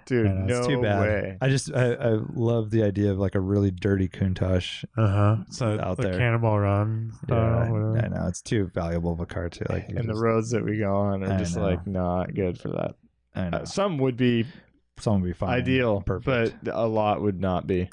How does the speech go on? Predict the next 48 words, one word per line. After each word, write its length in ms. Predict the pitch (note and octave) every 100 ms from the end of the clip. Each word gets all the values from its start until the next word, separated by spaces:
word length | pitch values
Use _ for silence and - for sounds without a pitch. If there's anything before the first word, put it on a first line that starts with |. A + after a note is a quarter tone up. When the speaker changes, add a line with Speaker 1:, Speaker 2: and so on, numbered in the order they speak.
| -
Speaker 2:
Yeah. 240 | - - - - -
Speaker 1:
I'm 260 | - A2 G2
picturing 400 | - A#2+ - G#2
a 60 | G#2
few 260 | - G2+ G2+
right 220 | G2+ F#2
now, 240 | G2 F#2+
and 80 | F#2
it's 140 | F#2+ -
comical 480 | - G2 G2 F#2
thinking 260 | - G#2 F#2+
of 100 | F#2+
it 220 | E2 G#2
Speaker 2:
<laughs> 0 |
Speaker 1:
bouncing 600 | A2 G2+ G#2+ A2 G2+ F#2+ - A#2 - -
between 440 | A2+ - A2+ G#2
turns. 520 | - G2+ G2 G2 - - - - - - -
Speaker 2:
I 100 | B2 - -
know, 180 | A#2+ - -
I 120 | F#2+
know, 280 | F#2 F#2 F2 -
I 40 | F#2
know. 280 | F#2 F#2 - _ - -
Speaker 1:
I 100 | B2+
mean, 140 | C#3
I 100 | C#3
get, 260 | C3 D3 G2+
I, 80 | C3+
you 140 | C3+
know, 60 | D3+
maybe 200 | D3 E3+
it 100 | D#3+
wouldn't 220 | G3 D3+
do 100 | G#2+
that. 180 | F#2 F2
I 40 |
don't 160 | G2+ B2
know. 120 | F#2+
Maybe 260 | G#2+ A2 A#2
I'm 220 | G#2 G#2
overplaying 580 | G#2 A2 - A#2 A2+ G#2+
it 80 |
in 80 | G2+
my 100 | G2+
head 300 | G2 A2 G2+
that 140 | G2+ F#2
it 160 | - - - -
Speaker 2:
Yeah. 400 | C#3 G2+ F#2+ F#2